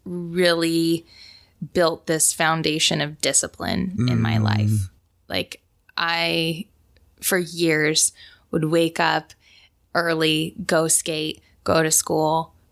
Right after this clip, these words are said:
Speaker 1: go back and skate some more, go to ballet, go home, do homework, and then do it all over again.
Speaker 2: Wow.
Speaker 1: And,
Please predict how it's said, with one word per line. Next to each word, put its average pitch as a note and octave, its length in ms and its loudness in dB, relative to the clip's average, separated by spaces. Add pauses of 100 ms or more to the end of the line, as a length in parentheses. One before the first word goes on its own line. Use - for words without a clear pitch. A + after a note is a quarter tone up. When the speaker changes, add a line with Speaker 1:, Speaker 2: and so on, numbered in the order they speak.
(140)
Speaker 1:
go F3+ 140 2
back E3 240 0
and E3 100 -4
skate D#3+ 300 -2
some E3 140 0
more, D3+ 400 -2 (200)
go F3+ 140 2
to E3+ 100 2
ballet, D3+ 540 0
go E3 200 2
home, D#3+ 260 -2
do E3+ 180 2
homework, D#3 580 0 (380)
and F#3 140 -2
then F3+ 80 4
do E3+ 100 2
it D#3+ 80 4
all D3 160 2
over C#3+ 220 -2
again. E3 500 -2 (180)
Speaker 2:
Wow. F2 280 2 (160)
Speaker 1:
And, D#3+ 500 -2